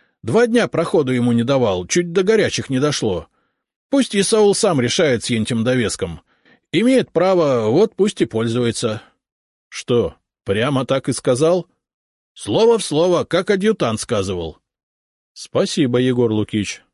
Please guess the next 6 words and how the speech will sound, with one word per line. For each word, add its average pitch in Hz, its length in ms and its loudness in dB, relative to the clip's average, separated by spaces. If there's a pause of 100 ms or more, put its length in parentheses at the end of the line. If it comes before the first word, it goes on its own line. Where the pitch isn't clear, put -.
(200)
Свободен». 90 840 -6 (800)
Старшина - 560 -8
ушёл, 180 360 -4
вздохнув 104 600 -10
с - 100 -10
облегчением. 80 880 -10